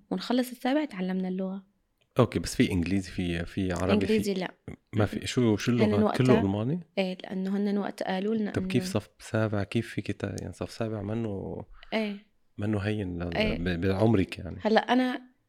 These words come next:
Speaker 1: ما بعرف هلأ، نحن أنا وأختي لأنه كان عنا، نحن كان عنا أول شي المدرسة، بعد المدرسة عنا كان درس خاص، كانوا هن يساعدونا يعلمونا ونعمل وظايف وهيك. ما بعرف مرقت،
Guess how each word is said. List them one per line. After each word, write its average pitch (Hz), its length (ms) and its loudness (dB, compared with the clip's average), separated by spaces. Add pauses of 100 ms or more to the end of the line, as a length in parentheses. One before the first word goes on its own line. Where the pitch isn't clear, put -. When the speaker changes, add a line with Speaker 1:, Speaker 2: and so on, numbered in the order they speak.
(280)
Speaker 1:
ما 233 120 0
بعرف 214 400 -4
هلأ، 196 200 -4
نحن 214 180 -4
أنا 220 240 -2
وأختي - 400 -6
لأنه 202 200 -2
كان 220 180 4
عنا، 214 300 -2 (100)
نحن 196 200 -4
كان 214 180 0
عنا 226 180 2
أول 214 200 0
شي - 160 2
المدرسة، 214 580 -2
بعد 240 200 0
المدرسة 233 460 -2
عنا 208 200 0
كان 202 220 -2
درس 208 280 -2
خاص، 208 420 -6 (440)
كانوا 220 260 4
هن 240 80 4
يساعدونا 196 580 -2
يعلمونا 196 560 -2
ونعمل 202 440 0
وظايف 196 560 -4
وهيك. 196 360 -6 (1300)
ما 269 100 4
بعرف 247 300 0
مرقت، 233 340 4